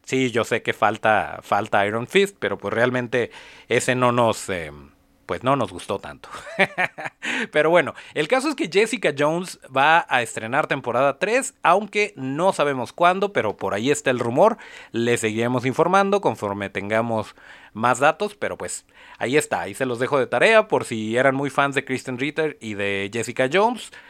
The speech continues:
sepan que todavía hay esperanza. Y otra que sorprendió, porque ya, ya la habíamos cerrado, ya estábamos, em, en paz con,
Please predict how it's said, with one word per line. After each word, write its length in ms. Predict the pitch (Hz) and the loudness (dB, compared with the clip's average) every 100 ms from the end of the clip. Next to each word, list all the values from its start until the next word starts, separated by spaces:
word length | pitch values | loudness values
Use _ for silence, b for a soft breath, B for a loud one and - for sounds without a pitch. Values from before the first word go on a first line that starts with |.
| B | B
sepan 560 | - 143 151 160 170 165 | -2 2 4 4 2 0
que 420 | - 147 175 - _ | 0 0 0 -6 _
todavía 720 | 135 147 143 139 131 127 - | 6 8 6 4 4 4 4
hay 240 | 113 113 113 | 0 0 -2
esperanza. 600 | - 101 87 80 90 - B B - | -4 -4 -4 -6 -10 -10 B B 2
Y 140 | 175 | 6
otra 300 | 226 262 269 | 6 4 0
que 180 | 226 202 | 0 0
sorprendió, 600 | 202 196 196 214 269 311 | 2 0 0 0 0 2
porque 340 | 247 165 131 120 | 2 0 -2 -2
ya, 500 | 135 156 170 185 - 143 | 2 4 4 2 -2 0
ya 140 | 147 | 0
la 80 | 190 | 0
habíamos 340 | 196 190 202 | -2 -2 -4
cerrado, 540 | - 127 113 135 151 156 | -6 -4 -2 -2 -2 -2
ya 580 | 131 113 123 135 139 147 | 2 4 4 4 2 0
estábamos, 800 | 131 107 - 117 135 131 107 - | -4 -4 2 4 4 2 -4 -4
em, 520 | 107 104 101 98 98 B B B - | -2 -2 -2 -6 -10 B B B -8
en 200 | 123 131 | -6 -2
paz 400 | - 165 170 - | 2 2 2 -4
con, 440 | 131 117 101 98 | -6 -6 -10 -14